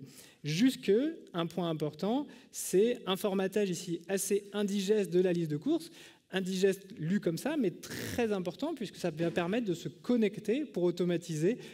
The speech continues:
euh, la commande. Donc, qu'est-ce que nous dit ce, ce, ce, cet exemple ?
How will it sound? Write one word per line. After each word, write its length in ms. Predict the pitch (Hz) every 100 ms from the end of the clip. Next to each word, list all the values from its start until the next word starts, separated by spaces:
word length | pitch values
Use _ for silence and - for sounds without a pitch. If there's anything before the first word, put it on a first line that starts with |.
| - -
euh, 460 | 143 139 139 135 135
la 140 | 175
commande. 340 | 175 160 131 - - - - - _ 160
Donc, 160 | 175 - - - _ _ _
qu'est-ce 220 | 262 254
que 80 | -
nous 400 | 240 196 208 208
dit 260 | 180 202 233
ce, 520 | - 165 160 156 151
ce, 420 | - 160 147 143 139
ce, 280 | - 143
cet 260 | - 170 156
exemple ? 480 | 160 151 247 339